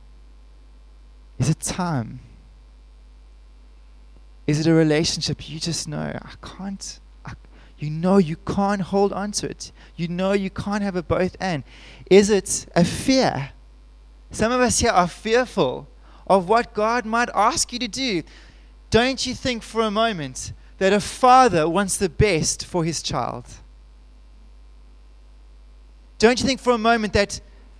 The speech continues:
when you say, "I want what you've got"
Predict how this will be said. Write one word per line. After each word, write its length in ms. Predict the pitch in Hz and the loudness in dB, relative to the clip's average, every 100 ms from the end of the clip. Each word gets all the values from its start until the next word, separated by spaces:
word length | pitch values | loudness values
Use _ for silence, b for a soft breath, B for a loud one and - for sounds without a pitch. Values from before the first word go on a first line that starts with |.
| b - - - - - - - | b -20 -20 -20 -20 -20 -18 0
when 220 | 160 240 | 2 2
you 120 | 240 | 0
say, 520 | 165 247 196 170 180 - - - - - - - - - - - - - - - - - - - - | 2 4 4 2 -4 -14 -20 -20 -20 -20 -20 -20 -20 -20 -20 -20 -20 -20 -20 -20 -20 -20 -20 -20 -8
"I 100 | 180 | -2
want 320 | 196 190 214 190 | -2 2 0 0
what 280 | 196 - | -8 -6
you've 140 | 190 - | -8 -2
got" 540 | 156 127 - - - | -2 -2 -8 -14 -16